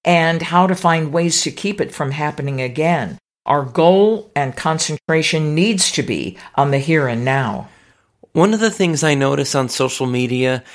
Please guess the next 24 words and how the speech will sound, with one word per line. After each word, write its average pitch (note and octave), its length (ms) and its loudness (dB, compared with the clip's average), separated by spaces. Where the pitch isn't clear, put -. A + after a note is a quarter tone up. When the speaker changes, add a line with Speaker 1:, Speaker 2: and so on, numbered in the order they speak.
Speaker 2:
is C#3+ 180 4
that D3+ 180 4
people G3 280 -4
seem F3+ 340 0
to D3+ 160 0
immerse C#3 480 2
themselves A#2 640 0
in B2+ 220 -2
the B2 80 0
hopelessness D3 800 -2
of A#2 160 -4
the B2 80 -4
problems B2 720 0
to E3+ 100 -2
the E3+ 120 0
point F#3+ 440 0
where D#3+ 460 2
we F3 100 0
become F3+ 340 -2
helpless F3 600 0
and C3+ 80 -2
exhausted C3+ 800 -2
and A#2 200 -8
angry. B2+ 680 -2